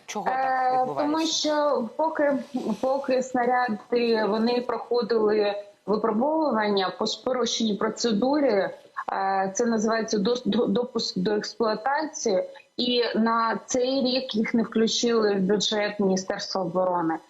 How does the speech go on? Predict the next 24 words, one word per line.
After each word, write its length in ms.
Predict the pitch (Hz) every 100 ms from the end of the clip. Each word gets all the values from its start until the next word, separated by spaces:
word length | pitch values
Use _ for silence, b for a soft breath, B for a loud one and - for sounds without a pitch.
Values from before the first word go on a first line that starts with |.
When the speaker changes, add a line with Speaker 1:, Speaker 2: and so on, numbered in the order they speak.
| B _ -
Speaker 2:
Тому, 460 | 214 226 254 294 254 -
е, 260 | 202 196 190
поки 240 | 254 247 226
їх 240 | 220 -
не 120 | 196
закупляють. 680 | 185 196 196 - 185 165 165 B B B
Зі 180 | 185 214
свого 340 | 226 269 302
боку 300 | 220 240 262
буду 240 | 220 220 226
я 280 | 220 226 220
всіма 440 | - - 233 220
силами 420 | 196 233 233 202
старатися, 680 | 202 - 208 226 240 233 208
щоб, 260 | 202 196 -
повірте, 400 | 277 285 269 220
мені 380 | 208 226 254
так 240 | 233 - 247
хочеться 400 | - 254 226 -
з 80 | 226
себе 240 | 262 208 208
цей 200 | 247 226
тягар 400 | 220 226 214 208
скинути, 760 | - - 311 240 - 160 -